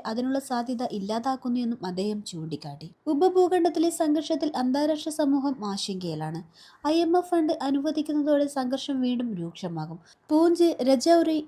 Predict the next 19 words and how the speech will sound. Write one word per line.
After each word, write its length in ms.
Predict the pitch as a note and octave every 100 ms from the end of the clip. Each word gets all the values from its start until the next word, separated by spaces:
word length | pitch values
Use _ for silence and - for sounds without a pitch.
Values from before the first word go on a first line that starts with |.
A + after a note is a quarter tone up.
| -
ഊറി, 380 | B3+ C#4 D4+ D4+ - -
താങ്ദർ 380 | C4 C#4 C4+ D4+
തുടങ്ങിയ 300 | D4 C#4+ C#4 C4
നിരവധി 340 | A#3 A#3+ C4 D4
പ്രദേശങ്ങൾ 580 | D4 C#4 C#4+ C#4+ C#4
തകർക്കാൻ 420 | C#4 C#4 C4+ C4+ C4 -
പാകിസ്ഥാൻ 500 | G#3 G3+ - - C4+
ഉപയോഗിച്ച 440 | C#4+ C4+ C4+ B3+ - A#3+
ആയുധങ്ങൾക്ക് 600 | B3+ C4 C4 B3+ B3+ C4
ചെലവഴിച്ച 480 | C4 B3+ B3+ B3+ B3+ B3+ - - _ _
പണം 200 | C4+ C#4+ C#4+
തിരികെ 320 | C4 A#3 A#3+
നൽകിയാണ് 580 | C#4+ D4 C4+ C#4 C4 C4 -
ഐ 100 | G3 A3+
എം 100 | A#3+
എഫ് 140 | B3
എന്നും 200 | B3 A3+ A3+
ഉമർ 220 | D#3+ F3+ G#3
അബ്ദുള്ള 280 | G#3 G3